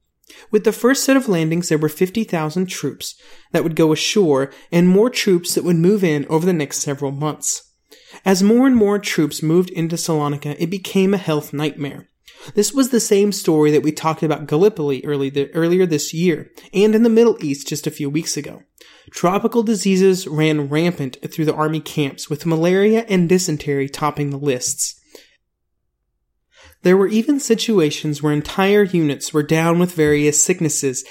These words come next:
that afflicted all of the men. Before we move into the Serbian campaign, let's talk a little bit about the legacy of Salonika.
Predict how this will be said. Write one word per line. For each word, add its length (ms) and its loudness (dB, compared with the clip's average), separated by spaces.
that 120 2
afflicted 420 0
all 240 -2
of 120 -4
the 80 -8
men. 340 -6
Before 440 4
we 200 2
move 300 4
into 320 0
the 100 2
Serbian 480 0
campaign, 680 -6
let's 200 0
talk 440 0
a 40 2
little 220 6
bit 240 2
about 240 -2
the 80 -2
legacy 540 -2
of 80 -10
Salonika. 640 -4